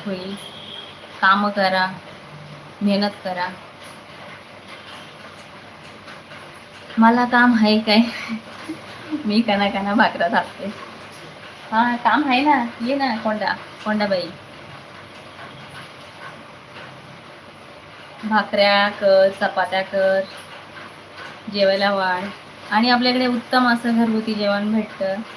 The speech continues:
आपल्याकडे डेली पुरणपोळी खायला इथे, अ, लोकं येतात.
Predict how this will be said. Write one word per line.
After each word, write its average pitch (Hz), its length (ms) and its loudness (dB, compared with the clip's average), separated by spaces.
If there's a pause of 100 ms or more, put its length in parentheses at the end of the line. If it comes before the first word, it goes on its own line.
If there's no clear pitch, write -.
(960)
आपल्याकडे 220 400 0
डेली 208 300 0
पुरणपोळी 208 640 4 (120)
खायला 190 320 2
इथे, 185 460 -6 (840)
अ, 180 260 -4
लोकं 196 260 0
येतात. 180 360 0